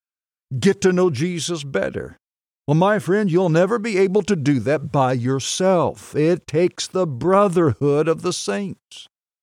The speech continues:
The Lord of the church has so designed the church to be a material representation of himself in this present world. He is the head,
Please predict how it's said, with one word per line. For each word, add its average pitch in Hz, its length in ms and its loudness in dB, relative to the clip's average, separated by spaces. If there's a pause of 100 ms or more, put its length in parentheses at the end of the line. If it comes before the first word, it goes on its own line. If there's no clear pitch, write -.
(340)
The 175 100 4
Lord 208 380 4
of 247 160 -2
the 226 200 -10
church - 720 -4
has 151 180 -4
so 220 260 0
designed 160 680 0
the 135 120 0
church 202 600 -2
to 165 60 -10
be 151 360 0 (500)
a 180 40 2
material 202 800 0
representation 151 1080 0
of 123 140 0
himself 131 500 0 (320)
in 170 260 4
this 160 160 2
present 147 460 0
world. 165 320 2
He 175 440 -2
is 135 200 0
the 127 160 0
head, 196 480 0